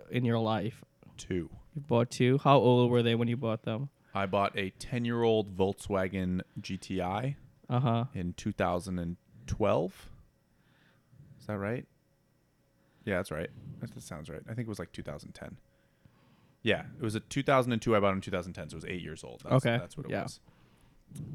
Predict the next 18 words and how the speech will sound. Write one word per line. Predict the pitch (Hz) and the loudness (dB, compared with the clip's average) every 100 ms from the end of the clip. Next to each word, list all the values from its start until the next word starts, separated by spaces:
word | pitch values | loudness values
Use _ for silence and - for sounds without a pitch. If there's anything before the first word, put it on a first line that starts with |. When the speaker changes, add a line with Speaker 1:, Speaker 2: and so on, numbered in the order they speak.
| - - - | -14 -16 -12
Speaker 2:
That | - 101 104 | 0 2 2
car | - 110 101 | 0 2 2
lasted | 92 101 98 - 87 | 2 0 -2 -8 -8
me | 98 95 90 87 | -6 -6 -6 -8
seven | - - - - - - 98 104 123 | -12 -14 -12 -12 -12 -4 -2 0 0
years. | 123 117 156 - - - - | 0 0 -2 -6 -12 -10 4
Speaker 1:
Wow, | 135 143 127 | 6 6 6
good, | 143 139 - | 0 -2 -2
good | 151 139 | -2 0
value. | 135 120 123 123 - - _ - | 0 0 0 -2 -10 -20 _ -2
Speaker 2:
Uh, | 104 98 95 | 2 4 4
I | 98 101 | 4 4
was | 104 - - - - | 2 -2 -12 -14 -8
approaching | - - 135 131 - 131 120 | -2 2 4 4 4 -2 0
two | 123 | 2
hundred | 113 104 101 | 4 2 2
thousand | 98 95 98 | 2 2 0
miles | 90 92 110 135 135 | 0 2 2 0 -6